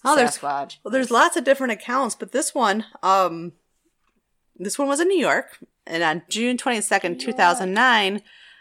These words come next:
Speaker 1: I think it was a nineteen-year-old college student. He was driving probably, I think it was around six thirty P M, and doesn't really matter, but he was on his way to a rehearsal at a performance arts center.
Speaker 2: Hmm.
Speaker 1: And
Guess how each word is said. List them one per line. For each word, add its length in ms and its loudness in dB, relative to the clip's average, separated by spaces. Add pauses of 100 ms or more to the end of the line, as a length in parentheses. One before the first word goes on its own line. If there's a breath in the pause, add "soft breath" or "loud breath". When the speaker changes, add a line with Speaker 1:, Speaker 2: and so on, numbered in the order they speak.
Speaker 1:
I 140 0
think 220 -2
it 120 -2
was 140 -2
a 40 0
nineteen-year-old 720 0
college 320 0
student. 460 -4 (260)
He 160 -8
was 180 0
driving 520 2
probably, 260 0
I 40 2
think 180 -6
it 20 -2
was 160 -4
around 300 2 (400)
six 280 -2
thirty 260 0
P 220 -8
M, 260 -4 (760 soft breath)
and 520 0 (1300 loud breath)
doesn't 180 -2
really 140 0
matter, 300 4
but 80 -4
he 80 -4
was 80 -4
on 140 4
his 100 -2
way 120 2
to 140 -4
a 60 2
rehearsal 760 -2 (300)
at 140 2
a 40 -2
performance 440 -8
arts 240 -2
center. 260 -8 (200 loud breath)
Speaker 2:
Hmm. 120 -10 (300 loud breath)
Speaker 1:
And 280 -2